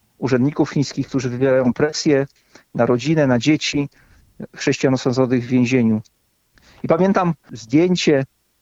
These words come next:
które również wielokrotnie publikowaliśmy, gdy Ali Mujang był jeszcze na wolności i jest z nim jego wtedy jak pięcioletni może synek, ten starszy,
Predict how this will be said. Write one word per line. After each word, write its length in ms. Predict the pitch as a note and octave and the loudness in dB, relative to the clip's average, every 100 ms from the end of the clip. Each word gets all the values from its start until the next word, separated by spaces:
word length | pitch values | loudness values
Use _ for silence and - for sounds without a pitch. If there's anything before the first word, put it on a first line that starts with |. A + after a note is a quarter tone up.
| _ | _
które 180 | C#3 | 0
również 280 | C3+ C#3+ C3+ | 2 2 0
wielokrotnie 380 | C3+ C3+ D3 C3+ | 0 0 0 -2
publikowaliśmy, 960 | C3+ B2+ - B2+ C3+ D3 C#3+ C#3 C3 C3 _ | -4 -8 -4 0 0 -2 -2 0 0 -2 _
gdy 240 | D3 C3 B2+ | -6 0 2
Ali 140 | C3 | 2
Mujang 340 | D3 C#3 C3+ | -2 0 -2
był 100 | B2 | 2
jeszcze 260 | C3+ C3 C3 | -2 -2 -4
na 100 | B2 | 0
wolności 880 | A#2+ B2 C#3+ - - C#3 B2+ A2+ B2+ | 0 0 -2 -4 -10 -6 -6 -6 -4
i 300 | A#2+ A#2 A#2 | -4 -4 -2
jest 220 | C#3 C3+ | -2 -2
z 60 | - | -2
nim 200 | C#3 B2+ | 0 2
jego 300 | B2+ B2 B2 | 0 0 -2
wtedy 260 | - C#3 A#2+ | -2 -2 0
jak 160 | A2+ - _ _ | -2 -6 _ _
pięcioletni 560 | C3 A#2+ B2+ D3 C#3 | -4 0 0 0 -2
może 160 | B2+ A#2+ | -2 -4
synek, 440 | - D3+ C#3+ - | -4 -2 -2 -4
ten 180 | - B2 | -8 -6
starszy, 500 | - E3 F3 - C#3+ | 0 0 0 -4 -6